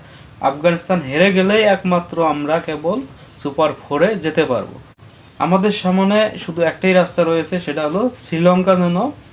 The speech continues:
আফগানিস্তানকে যে কোনো উপায়ে হারিয়ে দেয়, ঠিক আছে? অর্থাৎ আফগানিস্তান যেন শ্রীলঙ্কার কাছে হেরে দেয়, অর্থাৎ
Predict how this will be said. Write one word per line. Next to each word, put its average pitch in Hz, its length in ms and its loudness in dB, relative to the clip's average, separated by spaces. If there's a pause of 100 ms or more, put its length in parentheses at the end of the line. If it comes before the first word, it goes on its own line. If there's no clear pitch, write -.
(220)
আফগানিস্তানকে 165 680 -4 (140)
যে 170 100 0 (100)
কোনো 208 160 2 (100)
উপায়ে 180 260 2 (580)
হারিয়ে 156 360 2
দেয়, 87 160 -10 (120)
ঠিক 262 200 -2
আছে? - 160 -12 (420)
অর্থাৎ 202 220 -2 (120)
আফগানিস্তান 170 580 0
যেন 233 100 -2 (120)
শ্রীলঙ্কার 151 480 -6
কাছে 170 260 -2
হেরে 131 260 -2
দেয়, 98 160 -10 (2000)
অর্থাৎ 196 240 2